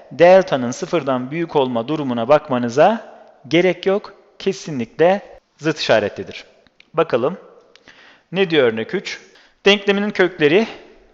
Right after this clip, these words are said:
x bir küçüktür sıfır, o da küçüktür x iki şartını sağladığına göre emin alacağı en büyük tam sayı değer. Arkadaşlar kökler zıt işaretli ise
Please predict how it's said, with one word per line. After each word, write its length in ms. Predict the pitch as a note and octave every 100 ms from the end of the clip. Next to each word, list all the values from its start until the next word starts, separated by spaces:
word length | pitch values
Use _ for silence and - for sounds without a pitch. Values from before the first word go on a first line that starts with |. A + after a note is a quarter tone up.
| _
x 240 | G3 - -
bir 100 | F3+
küçüktür 360 | - A2 -
sıfır, 300 | B2+ C#3 -
o 120 | C3+ D3
da 80 |
küçüktür 320 | C#3 - - C3
x 160 | A#2
iki 100 | - -
şartını 340 | C3 B2 B2+
sağladığına 460 | - C3 C3 C#3+ C3
göre 200 | A2 C#3+
emin 160 | E3
alacağı 280 | D3 B2 E3+
en 180 | D#3 C#3
büyük 160 | D#3
tam 160 | D3+ C#3
sayı 200 | C#3 C3
değer. 260 | G2 F#2+ - - - - -
Arkadaşlar 500 | F3+ G3+ G3+ G3+ F#3
kökler 360 | - F#3+ - G#3
zıt 260 | F#3 A3 A3
işaretli 520 | - D3+ B2+ - A2+
ise 600 | G2+ B2+ A#2+ C#3 E3+